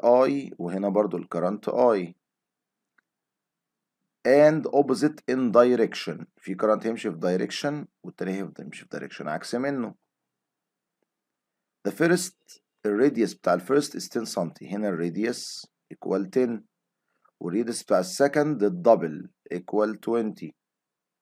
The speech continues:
وال number of turns is one hundred في ال first، يبقى إذا آر وان ب ten سنتي و إن وان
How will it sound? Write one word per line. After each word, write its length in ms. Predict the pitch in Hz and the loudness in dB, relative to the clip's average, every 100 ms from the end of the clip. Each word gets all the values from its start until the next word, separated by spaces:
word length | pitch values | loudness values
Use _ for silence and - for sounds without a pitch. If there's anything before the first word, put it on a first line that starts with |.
| _ _ _ | _ _ _
وال 160 | 92 101 | -8 0
number 360 | 139 165 143 117 | 2 4 2 2
of 40 | |
turns 840 | - 110 95 73 - - - - - 82 | -2 0 0 -2 -10 -18 -18 -20 -14 -10
is 100 | 90 | -4
one 220 | 92 87 | -4 -2
hundred 580 | 98 131 139 135 151 156 _ - _ _ _ _ _ _ _ _ | 0 0 4 4 2 -2 _ -20 _ _ _ _ _ _ _ _
في 100 | 87 | -14
ال 60 | 82 | -8
first، 600 | - 131 101 - - - _ _ | 0 0 -2 -8 -20 -20 _ _
يبقى 320 | 87 - - - | -10 -10 -10 -6
إذا 460 | 104 101 107 110 - - | -2 -2 -2 -6 -10 2
آر 300 | 117 113 92 | 6 6 6
وان 420 | 95 120 151 147 - _ _ _ _ | 4 4 2 -4 -12 _ _ _ _
ب 120 | 71 | -14
ten 240 | - 90 | -8 -6
سنتي 540 | 92 127 127 123 - 92 _ _ _ _ _ | -4 2 2 2 -10 -16 _ _ _ _ _
و 160 | 85 87 | -6 -2
إن 320 | 107 127 113 | -2 -2 0
وان 400 | 107 135 156 | 2 2 0